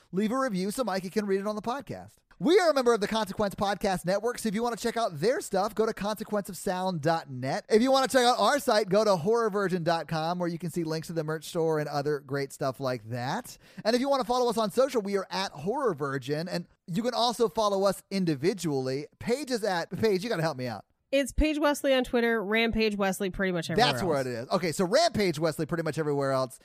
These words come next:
Speaker 1: and then Twitter, it's Paige Wesley. Mikey is
Speaker 2: Yep,
Speaker 1: at
Speaker 2: mm-hmm.
Speaker 1: M Randolph twenty-four everywhere, and I am at Todd J Awesome.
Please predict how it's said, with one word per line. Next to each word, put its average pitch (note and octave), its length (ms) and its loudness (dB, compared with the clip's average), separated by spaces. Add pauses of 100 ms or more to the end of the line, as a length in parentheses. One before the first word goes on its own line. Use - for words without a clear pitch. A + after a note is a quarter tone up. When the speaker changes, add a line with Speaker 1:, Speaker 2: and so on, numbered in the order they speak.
(200)
Speaker 1:
and E3 160 -2
then D#3+ 160 -2
Twitter, E3 400 2
it's C#3+ 220 -4 (280)
Paige D3+ 280 -2
Wesley. A#2+ 460 -8 (300)
Mikey A#3 520 0
is G3 60 6
Speaker 2:
Yep, G3 80 4
Speaker 1:
at - 140 -2
Speaker 2:
mm-hmm. G#3 280 2
Speaker 1:
M G#3+ 100 -4
Randolph F#3 480 0
twenty-four G#3 600 0
everywhere, F#3+ 480 0
and F3+ 180 -4
I G3 140 -2
am F#3+ 180 0
at D#3+ 180 -4
Todd D#3 440 -2 (100)
J A#2 360 -4 (100)
Awesome. D3+ 640 -2